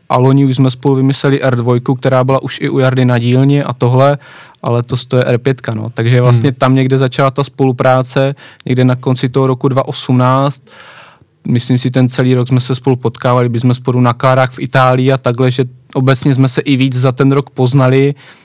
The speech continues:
Speaker 1: že i já jsem jakoby cítil, že chci k němu spíš a on i, že nejsem nějakej ten člověk, který by mu byl proti srsti, že by si
Speaker 2: Sedlo
Speaker 1: mě
Speaker 2: si
Speaker 1: i
Speaker 2: to jako pravda
Speaker 1: Ano,
Speaker 2: na hrnec
Speaker 1: přesně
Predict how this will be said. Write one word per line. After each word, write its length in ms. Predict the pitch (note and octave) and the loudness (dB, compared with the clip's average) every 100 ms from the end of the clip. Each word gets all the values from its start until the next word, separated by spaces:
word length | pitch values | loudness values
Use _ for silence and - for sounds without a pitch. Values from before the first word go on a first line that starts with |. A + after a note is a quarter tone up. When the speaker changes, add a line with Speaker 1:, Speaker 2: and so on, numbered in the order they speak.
| _ C3+ | _ -8
Speaker 1:
že 120 | A#2+ | -6
i 140 | C#3+ | 0
já 200 | C3 B2 | 2 2
jsem 220 | B2 C#3 | 0 0
jakoby 320 | B2+ B2+ C3 B2+ | 0 -2 -4 -2
cítil, 320 | C3 C3 C#3 | -4 0 0
že 120 | C3 | 0
chci 440 | - _ - D3+ | -6 _ -8 -4
k 220 | C#3 _ C3 | -4 _ 0
němu 340 | B2 C3+ C3+ | 2 2 0
spíš 600 | - C#3 C3+ D#3 E3 - - - | -4 -2 0 0 -4 -10 -20 -2
a 160 | B2 - | -2 2
on 160 | C3+ C#3 | 0 0
i, 120 | C3+ | -2
že 540 | C3 C3 C3+ C#3 C3+ B2+ - - - - _ _ _ _ - | 0 2 2 0 -2 -8 -16 -20 -20 -20 _ _ _ _ -4
nejsem 420 | B2+ B2 B2+ C3+ B2+ | 0 0 0 0 2
nějakej 720 | C3 C3 C#3 C3+ C3+ C3 B2+ - | 0 0 0 0 0 -2 -4 -6
ten 180 | C#3 C3 | -4 -2
člověk, 360 | - C3+ C3 B2+ | 0 0 -2 -4
který 260 | - C3 C3+ | -2 0 0
by 140 | B2+ | 0
mu 180 | C3 C3 | 0 2
byl 120 | C#3 | 0
proti 320 | C3 B2+ - C#3+ | 0 -2 -2 -2
srsti, 380 | C#3 B2+ C#3+ | -2 -4 -2
že 160 | C3 B2+ - | -2 -2 -4
by 160 | C#3 C3 | -6 -6
si 140 | - - - | -6 -10 -2
Speaker 2:
Sedlo 100 | C#3 | 0
Speaker 1:
mě 120 | D3 | 2
Speaker 2:
si 60 | D3 | 0
Speaker 1:
i 40 | C3+ | 0
Speaker 2:
to 100 | C#3+ | 0
jako 180 | C3 | 0
pravda 180 | C3 C#3+ | 0 2
Speaker 1:
Ano, 100 | C3 | 4
Speaker 2:
na 60 | A2+ | 2
hrnec 260 | A2+ G2 | 0 -2
Speaker 1:
přesně 200 | F#2+ C3+ | -2 -2